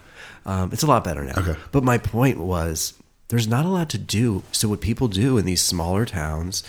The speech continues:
Speaker 1: and they just, they drink.
Speaker 2: Dude, yeah.
Speaker 1: That's it.
Speaker 2: That's it.
Speaker 1: And of course, there's drinking, uh, in L A profusely. It's everywhere.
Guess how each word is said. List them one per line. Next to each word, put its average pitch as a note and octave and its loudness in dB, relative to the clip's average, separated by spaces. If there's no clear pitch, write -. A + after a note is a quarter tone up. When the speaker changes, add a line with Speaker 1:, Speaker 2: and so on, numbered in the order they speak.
Speaker 1:
and F#2+ -2
they G#2 -2
just, A#2 -2
they G2 0
drink. G2 2
Speaker 2:
Dude, A#2+ 2
yeah. G#2+ 0
Speaker 1:
That's A2 2
it. - 2
Speaker 2:
That's G#2 0
it. F#2+ 2
Speaker 1:
And A#2+ 4
of - -2
course, C#3+ 2
there's G#2+ 0
drinking, F#2+ -2
uh, E2 -6
in F2 -4
L E2+ 0
A D#2+ 0
profusely. D#2+ -2
It's D2+ -4
everywhere. D#2 -2